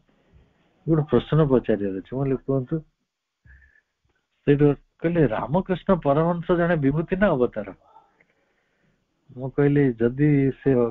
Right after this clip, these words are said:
ବିଭୂତି ହୁଅନ୍ତି, ଆପଣଙ୍କର କଣ ଲାଭ ହବାର ଅଛି? ନା ଅବତାର ହେଲେ ଆପଣ କଣ ଲାଭ?" ଆପଣ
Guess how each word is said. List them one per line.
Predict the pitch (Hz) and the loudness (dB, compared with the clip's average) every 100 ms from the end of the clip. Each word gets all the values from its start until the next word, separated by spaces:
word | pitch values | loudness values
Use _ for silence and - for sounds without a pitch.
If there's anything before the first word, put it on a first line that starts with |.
| 110 _ | -6 _
ବିଭୂତି | 107 123 147 156 | -2 0 2 2
ହୁଅନ୍ତି, | 147 151 147 | 2 2 2
ଆପଣଙ୍କର | 160 143 160 160 160 | 0 0 -4 -4 -4
କଣ | 151 170 | -2 -2
ଲାଭ | 160 156 156 | 0 -2 -2
ହବାର | 170 180 175 | -2 -2 -2
ଅଛି? | 180 151 202 | -4 -6 -2
ନା | 175 | 0
ଅବତାର | 139 120 147 - 151 | 0 -2 -8 -8 -14
ହେଲେ | 147 151 | -10 -10
ଆପଣ | 143 147 151 | -10 -12 -16
କଣ | 151 147 | -10 -10
ଲାଭ?" | 139 120 107 _ _ _ _ _ _ _ 320 _ _ _ _ _ _ _ _ _ 160 _ _ _ _ _ _ _ _ - | -8 -10 -12 _ _ _ _ _ _ _ _ _ _ _ _ _ _ _ _ _ -20 _ _ _ _ _ _ _ _ -20
ଆପଣ | - - - | -18 -6 2